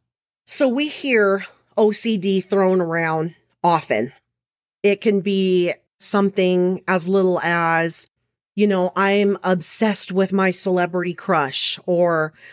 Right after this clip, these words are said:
"I'm obsessed with working," or "I'm obsessed with my boyfriend,"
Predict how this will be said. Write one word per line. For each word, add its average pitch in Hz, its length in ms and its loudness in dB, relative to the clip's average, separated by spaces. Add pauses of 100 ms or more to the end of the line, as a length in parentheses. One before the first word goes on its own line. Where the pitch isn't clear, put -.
(160)
"I'm 180 540 2 (140)
obsessed 190 640 -2
with 185 240 -2
working," 160 720 -2 (380)
or 175 580 2
"I'm 190 320 2
obsessed 196 720 -2
with 185 240 -2
my 185 220 2
boyfriend," 156 880 -2